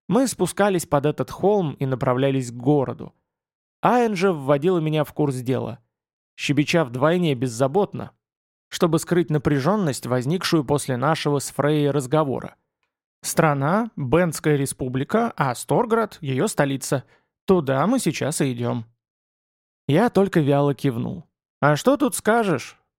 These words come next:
Как здорово! Всегда мечтал побывать в другом мире. Ну да, мечтал. Но желание героически спасать миры отпустило меня лет в пятнадцать, потому что читать и смотреть о таком весело и увлекательно.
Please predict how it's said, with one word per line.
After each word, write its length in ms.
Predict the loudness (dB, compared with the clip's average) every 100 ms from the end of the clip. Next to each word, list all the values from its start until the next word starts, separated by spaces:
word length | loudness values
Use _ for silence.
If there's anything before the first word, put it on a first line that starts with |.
| _
Как 260 | 2 2
здорово! 600 | 0 2 2 2 0 -4 -6
Всегда 520 | -2 -2 2 2 4
мечтал 440 | 0 -4 -2 0
побывать 400 | 0 -2 0 -2
в 60 | 0
другом 380 | 0 0 0 -2
мире. 360 | -2 -4 -6 -12 -10
Ну 200 | -6 -2
да, 200 | 0 2
мечтал. 600 | 0 -6 -4 -2 -2 -4 _ _ _ _ _
Но 140 | -2 2
желание 440 | 4 2 2 0
героически 600 | 0 0 0 -2 -6 -4
спасать 440 | -4 -2 0 -2 -2
миры 300 | -2 0 0
отпустило 560 | -2 -4 -6 -2 0
меня 220 | 0 -2 -2
лет 200 | -2 -4
в 120 | -12
пятнадцать, 580 | -8 0 0 0 -6 -20 _ _ _ _
потому 360 | 0 2 2
что 160 | 0 -2
читать 400 | -2 2 0 0
и 20 |
смотреть 500 | -4 -4 -2 -2 0
о 60 | -2
таком 380 | -2 -6 -6 0
весело 400 | 0 2 0 0
и 40 |
увлекательно. 760 | 0 0 0 0 -2 -8 -14